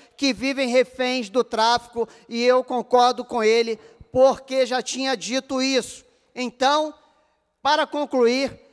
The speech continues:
eu quero dizer que a operação policial teve justificativa e eu quero parabenizar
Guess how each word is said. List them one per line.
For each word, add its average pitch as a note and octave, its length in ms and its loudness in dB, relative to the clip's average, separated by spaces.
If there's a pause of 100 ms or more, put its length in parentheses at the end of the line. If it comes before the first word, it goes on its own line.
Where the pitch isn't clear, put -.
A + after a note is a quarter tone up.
(100)
eu A#3 120 -2
quero C4+ 300 -2
dizer A#3+ 680 -2 (300)
que C4+ 60 0
a C4+ 120 4
operação C#4 800 -2
policial B3+ 840 -2 (640)
teve D4+ 460 4
justificativa C4+ 1300 -2 (240)
e A#3+ 100 -8
eu C#4 160 4
quero C#4 300 -6
parabenizar C#4 960 -2